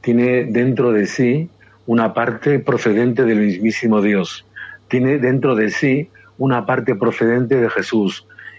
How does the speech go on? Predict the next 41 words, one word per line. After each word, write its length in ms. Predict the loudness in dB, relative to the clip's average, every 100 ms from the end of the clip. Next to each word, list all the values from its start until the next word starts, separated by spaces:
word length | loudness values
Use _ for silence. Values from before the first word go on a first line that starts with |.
| -4
Y 100 | -2
tiene 300 | 0 0 0
dentro 380 | 0 2 2 2
de 140 | 0
sí 360 | 0 0 0 -2 -10 _ _ _ _ -4
a 100 | -2
los 140 | 0
llamados 460 | 0 0 0 -2 -6 -20 -20
siete 440 | -16 -2 0 2 0
mentores, 640 | 2 0 0 0 -2 -6
que 140 | -8 -4
son 280 | -2 -4 -6 -18 -4
los 300 | 0 0 0
siete 420 | -2 0 0 0
maestros 760 | -2 0 0 -2 -2 -2 -2 -8 -20 -10
de 200 | -2 0
la 120 | 0 2
vida. 380 | 2 0 -4 -12 _ _ _
El 100 | -4
maestro 380 | -2 -2 0 0
de 80 | 0
la 100 | 0
verdad, 440 | -2 0 0 2
el 120 | 2 2
de 80 |
la 100 | 0 0
sabiduría, 600 | -2 -2 0 2 2 0
el 100 | -2
de 80 | -4
la 100 | -6
bondad, 420 | -6 -2 0 -2 -8 -20 -10 -2
el 120 | 0
de 80 | 2
la 100 | 0
belleza, 520 | 0 0 -2 -2 0
el 80 | 0
del 140 | -2
amor, 420 | -2 -2 0 -2 -4 -14 -8
de 120 | -2 -2
la 120 | 0
compasión. 800 | 0 0 -2 -2 0 0 0